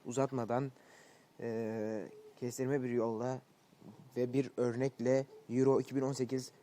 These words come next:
Truck tır oyununu tanıtım videosunu, hileli tanıtım videosunu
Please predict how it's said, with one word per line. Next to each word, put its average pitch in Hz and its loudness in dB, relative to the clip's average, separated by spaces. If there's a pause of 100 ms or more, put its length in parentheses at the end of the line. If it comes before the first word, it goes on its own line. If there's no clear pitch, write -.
(140)
Truck 127 2 (120)
tır 139 2 (100)
oyununu 120 2 (1000)
tanıtım 135 0
videosunu, 123 -2 (540)
hileli 143 6 (240)
tanıtım 127 2
videosunu 127 2